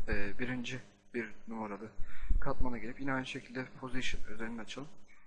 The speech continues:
İlk saniyeye gelelim. Burada keyframe verelim. Ardından üçüncü saniyede buradaki değeri bin seksen yapalım şu şekilde. Şimdi burada ikisi de aynı özellik bulunmaktadır. Aynı anda hareket et-, e, etmektedir gördüğünüz gibi. Bunlardan birisini,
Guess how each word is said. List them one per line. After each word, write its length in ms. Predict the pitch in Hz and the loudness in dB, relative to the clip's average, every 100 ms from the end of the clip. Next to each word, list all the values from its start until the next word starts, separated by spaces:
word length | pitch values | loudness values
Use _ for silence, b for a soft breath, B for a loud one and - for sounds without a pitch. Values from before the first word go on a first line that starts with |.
| - | -14
İlk 180 | 151 147 | -8 -8
saniyeye 400 | - 151 120 127 | -2 -2 -2 -2
gelelim. 340 | 117 - 135 151 | 0 4 4 4
Burada 320 | 139 139 139 - - - - - | 0 -2 -8 -14 -20 -20 -10 -4
keyframe 540 | 139 135 - 123 98 | 0 2 2 -2 -6
verelim. 320 | 95 120 127 | -10 -8 0
Ardından 440 | 123 117 117 120 - | 2 4 4 4 0
üçüncü 380 | - - 123 | 0 -2 -4
saniyede 460 | - 131 101 95 123 | -2 -2 -4 -8 -8
buradaki 360 | 127 117 - - | -8 -8 -10 -8
değeri 200 | 104 135 - - B B B B B - - - | -8 -8 -4 0 B B B B B 2 -4 -6
bin 140 | 139 | -8
seksen 460 | 135 110 - 127 110 - - - - - | 0 6 8 8 6 2 -4 -8 -10 0
yapalım 380 | - - - - | 2 4 6 6
şu 60 | |
şekilde. 360 | - - - 131 151 - - b b b b b | 6 4 0 -4 -8 -12 -14 b b b b b
Şimdi 200 | - 165 | -12 -4
burada 220 | 170 160 | -2 -2
ikisi 300 | 147 - - | -2 0 0
de 160 | 147 156 160 | 2 0 0
aynı 380 | - 147 139 101 123 | 2 2 0 -6 -10
özellik 400 | 123 110 - - | -10 -10 -10 -14
bulunmaktadır. 560 | 107 101 95 - 139 143 | -16 -16 -18 -14 0 2
Aynı 220 | 147 123 | 4 4
anda 160 | 113 | 4
hareket 320 | 123 107 - - | 0 -2 -10 -14
et-, 260 | - - - | -16 -20 -10
e, 60 | 104 | -8
etmektedir 760 | 98 95 - 113 - 101 98 | -4 0 4 4 4 -2 -4
gördüğünüz 380 | 110 107 - - | -2 0 6 6
gibi. 160 | - 156 - - B B - | 6 0 -2 -10 B B -4
Bunlardan 360 | 156 143 156 | -4 -2 -4
birisini, 380 | 151 135 - 151 | -4 -8 -10 -12